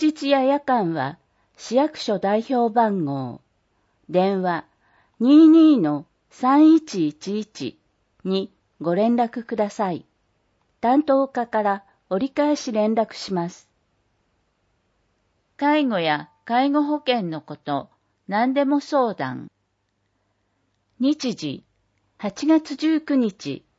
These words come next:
月曜日、午前十時から午後三時。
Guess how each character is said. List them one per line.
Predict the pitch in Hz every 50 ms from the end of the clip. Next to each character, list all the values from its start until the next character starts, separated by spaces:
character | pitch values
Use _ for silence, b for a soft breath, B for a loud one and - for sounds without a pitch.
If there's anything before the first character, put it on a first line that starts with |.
| _ _ _ _
月 | - 165 165 - - 277 285
曜 | 285 269 247 214
日、 | - - 143 131 - _ _ _ _ _ _ _ _ _ _ _ _ _ _ _ _ _ _
午 | - 277 302
前 | 285 311 311 294 269 226
十 | 254 294 294 277 226
時 | - 185 -
か | - 160 143
ら | 139 139 135 139 - _ _
午 | - 247 277
後 | 254 247 226
三 | - - 254 254 240 190 156
時。 | - 131 120 -